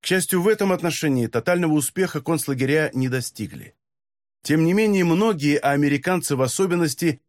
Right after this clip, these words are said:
не могут понять, как люди, уже познавшие свободу и пользовавшиеся её плодами, уступили её, зачарованные мороком национал-социализма. Пожалуй, лучше всего начать с жертв нацистского государства,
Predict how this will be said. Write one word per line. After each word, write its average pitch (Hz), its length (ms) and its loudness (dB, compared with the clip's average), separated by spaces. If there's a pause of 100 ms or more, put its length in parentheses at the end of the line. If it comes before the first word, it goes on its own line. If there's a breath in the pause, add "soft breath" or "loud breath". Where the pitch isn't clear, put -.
не 127 120 2
могут 170 300 0
понять, 180 320 0
как 127 180 -4
люди, 151 360 -2 (160)
уже 131 200 -2
познавшие 151 600 0
свободу 147 560 0 (100)
и 135 140 -2
пользовавшиеся 127 960 -2
её 104 240 -2
плодами, 143 600 0 (180)
уступили 160 600 -2
её, 110 400 0 (180)
зачарованные 156 800 0
мороком 160 560 2
национал-социализма. 110 1300 -4 (1120)
Пожалуй, 202 440 2
лучше 185 320 -2
всего 190 260 0
начать 185 420 0
с 139 100 -6
жертв 131 440 -4
нацистского 131 500 -4
государства, 147 800 -2